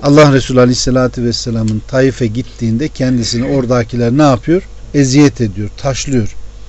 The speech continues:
Hatta mübarek ayağı kanla doluyor. Bu arada bir ses duyup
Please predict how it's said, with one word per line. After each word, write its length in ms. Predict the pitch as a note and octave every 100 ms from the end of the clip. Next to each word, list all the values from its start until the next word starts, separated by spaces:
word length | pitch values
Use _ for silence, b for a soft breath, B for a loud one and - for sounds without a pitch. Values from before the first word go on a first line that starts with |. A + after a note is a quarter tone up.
| b b b b b b b b b - - -
Hatta 460 | D#3+ D3 - C3+
mübarek 600 | B2 C3 C#3+ C#3+ - -
ayağı 340 | B2+ A#2+ C3 E3
kanla 520 | - D3+ D3+ C3 G#2 - - - - - - -
doluyor. 460 | A2+ G#2 A#2 F3+ - b b b b b b - - C3
Bu 140 | E3
arada 420 | F#3 D3+ D#3 D#3+
bir 120 | D#3+
ses 360 | D3+ - F#3 -
duyup 240 | - B2